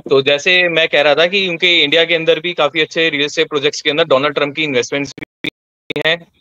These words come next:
Donald Trump की इन्वेस्टमेंट्स नहीं है, sorry, वो यूएस की investments भी हैं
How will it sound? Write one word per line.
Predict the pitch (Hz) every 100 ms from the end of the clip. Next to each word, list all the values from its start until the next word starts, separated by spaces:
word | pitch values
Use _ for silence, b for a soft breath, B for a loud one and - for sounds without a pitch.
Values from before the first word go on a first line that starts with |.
| _ _ _ _ _ _ _ _ _ _ _ _
Donald | 135 139 170
Trump | 165 170
की | 190
इन्वेस्टमेंट्स | 175 170 180 175 160
नहीं | 156 147
है, | 151
sorry, | 175 139 147 185
वो | 156 -
यूएस | 131 160 190
की | 185
investments | 160 143 - 147 139
भी | 156
हैं | 135 165